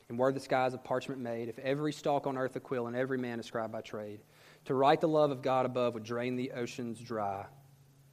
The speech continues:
Drain the oceans dry. It's a grand privilege. But that's not all that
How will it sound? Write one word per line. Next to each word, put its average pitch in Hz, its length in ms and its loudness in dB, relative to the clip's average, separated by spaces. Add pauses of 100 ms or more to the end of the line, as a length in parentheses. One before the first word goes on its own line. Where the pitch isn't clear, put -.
(880)
Drain 113 340 -6
the 107 140 -8
oceans 113 480 -12
dry. 98 320 -12 (2000)
It's - 100 -14
a 120 40 -6
grand 117 360 0
privilege. 101 480 -10 (320)
But - 80 -12
that's 147 160 6
not 143 140 10
all 123 240 12
that 120 380 0